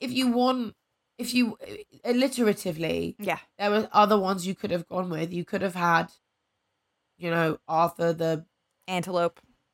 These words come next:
Speaker 1: ant-, yeah, or
Speaker 2: Mm,
Speaker 1: Arthur the African wild dog.
Speaker 2: absolutely.
Speaker 1: You know?
Speaker 2: Alligator.
Speaker 1: Like,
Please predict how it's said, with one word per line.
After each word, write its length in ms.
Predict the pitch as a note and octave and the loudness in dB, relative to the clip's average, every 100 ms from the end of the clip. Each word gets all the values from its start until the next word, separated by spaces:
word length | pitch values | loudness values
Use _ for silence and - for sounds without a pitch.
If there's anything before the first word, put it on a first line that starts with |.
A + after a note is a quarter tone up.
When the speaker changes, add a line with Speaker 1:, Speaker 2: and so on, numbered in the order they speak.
| _ _ _ _ _ _ - | _ _ _ _ _ _ -4
Speaker 1:
ant-, 260 | F3+ F#3 G3 | 0 2 0
yeah, 440 | G#3 A3+ C#4 A#3+ F3+ | 4 6 8 8 6
or 420 | - F#3 F#3 F#3 F3 _ _ _ _ _ - | 6 6 6 4 0 _ _ _ _ _ -16
Speaker 2:
Mm, 500 | F3 F3+ F3 F#3 F3+ | -10 -8 -8 -10 -6
Speaker 1:
Arthur 500 | E3 E3+ F3 D#3+ - E3+ | 4 8 8 6 -2 2
the 280 | F3 E3+ - | 4 4 0
African 460 | - E3 - F3 E3+ | -2 -2 -2 -4 0
wild 340 | E3+ D#3+ E3 D#3+ | 2 4 2 2
dog. 300 | F#3 F#3 - | 0 0 -4
Speaker 2:
absolutely. 600 | F3 - - F3+ A3 G2+ E3+ _ _ _ _ _ _ _ | -6 -8 -10 -8 -6 -6 -8 _ _ _ _ _ _ _
Speaker 1:
You 60 | E3+ | 0
know? 80 | F3+ | 2
Speaker 2:
Alligator. 400 | F#3+ G3+ G3+ G#3+ | 4 2 0 4
Speaker 1:
Like, 300 | A3+ G3+ - | 6 6 2